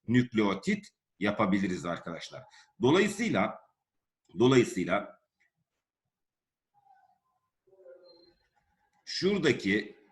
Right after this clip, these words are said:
verilen değerlerden, verilen değerlerden, verilen değerlerden en küçüğü, en küçüğü hangisi ise sayısal değer olarak on beş tane fosfat aldım mesela. On beş tane fosfat.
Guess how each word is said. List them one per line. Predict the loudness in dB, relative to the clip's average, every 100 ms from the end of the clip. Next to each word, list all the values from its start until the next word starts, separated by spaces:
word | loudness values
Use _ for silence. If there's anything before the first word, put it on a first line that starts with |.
| 0
verilen | 4 6 6 6 6 4
değerlerden, | 4 6 6 4 0 -2 -4 -6 -6 -4 -2
verilen | 0 2 2 4
değerlerden, | 2 2 0 -6 -8 -8 -10 -10 _ _ _ _
verilen | 0 2 4 2 2
değerlerden | -2 -4 -6 -8 -12 _ _
en | 2 4 4 0
küçüğü, | -4 -2 -2 -2 -2 -6 -12 _
en | 2 4 2
küçüğü | -4 -8 -4 -4 -4 -4
hangisi | 0 0 0 -2 -2 -2 -4
ise | -4 -4 -6 -8
sayısal | -6 -2 -2 2 4 4 4
değer | 4 4
olarak | 0 -6 -10 -16 _ _ _
on | 2 2 2
beş | 2 2
tane | 0 0 0
fosfat | 0 -2 -2 -2 0
aldım | 0 2 2 0
mesela. | -2 -8 -16 -16 -18 _ _
On | 0 2 2
beş | -2 -6
tane | -12
fosfat. | -16 -20 -20